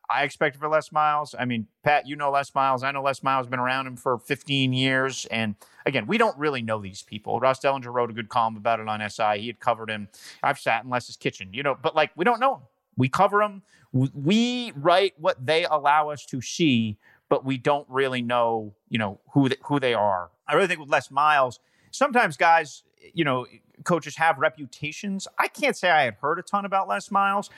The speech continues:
A few people said to me, "Oh, yeah, this was kinda known." I, I don't know if, if you'd ever caught any of that, Pat. I really hadn't, just in terms of, uh, in terms of how he acted and, and, and treated people. But,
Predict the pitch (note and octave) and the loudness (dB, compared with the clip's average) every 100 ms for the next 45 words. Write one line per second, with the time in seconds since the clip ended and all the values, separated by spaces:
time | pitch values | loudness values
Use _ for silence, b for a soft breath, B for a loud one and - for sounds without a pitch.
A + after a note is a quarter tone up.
0 | B - - A#3+ G#3 F#3+ F3 F#3+ D#3 D#3+ | B -6 2 2 2 0 0 0 -2 0
1 | E3 D3+ C#3 C#3+ C#3+ C3 C#3+ C#3+ C3 - | 2 4 6 6 6 2 -8 -14 -8 -4
2 | C#3 A#2+ B2 B2+ B2+ B2+ B2+ D3 D#3 E3+ | -2 0 0 0 0 -4 -2 -2 2 0
3 | F#3 D#3+ C#3+ A#2 - G#2+ D#3 F3 D3+ - | 0 -2 -6 -8 -10 -4 0 0 -2 2
4 | D#3+ D#3 D#3+ D#3 D#3 - D#3+ D#3 - D#3+ | 2 2 -6 -2 -2 -2 -2 -2 2 2
5 | F#3 C#3 G#2+ C3+ D3+ E3 _ _ _ - | 4 0 2 0 0 -6 _ _ _ -4
6 | C3+ C#3+ B2 C#3+ C3 B2+ A2+ A2 B2+ B2 | -4 -4 -2 -2 0 -4 -4 -2 2 4
7 | A#2+ A#2 C#3 B2 A2+ C3 B2 B2 A#2 B2 | 2 -2 -10 -8 -4 0 0 -2 -6 -2
8 | A#2 B2 A#2 A2 G#2+ A#2+ A2 A#2+ G#2 - | -2 -4 -10 -10 -10 -10 -10 -8 -6 0
9 | C3+ C3+ B2 C3+ C#3 B2+ A2 B2 | 0 0 -6 -4 -2 -2 2 0